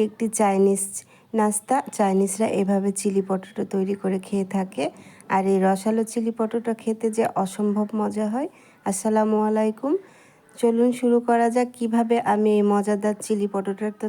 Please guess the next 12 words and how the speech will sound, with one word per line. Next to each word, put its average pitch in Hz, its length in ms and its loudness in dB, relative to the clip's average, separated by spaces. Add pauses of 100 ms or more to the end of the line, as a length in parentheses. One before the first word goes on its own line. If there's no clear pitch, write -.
তৈরি 202 280 0
করেছি। 202 440 -4 (440)
মাত্র 240 360 0
দুটি 220 280 -2 (100)
আলু 196 260 0
দিয়ে 233 220 -2 (100)
এই 196 140 2
মজাদার 190 540 0
নাস্তাটা 190 400 -4
তৈরি 190 320 -2
হয়ে 190 260 -2
গেছে। 185 360 -4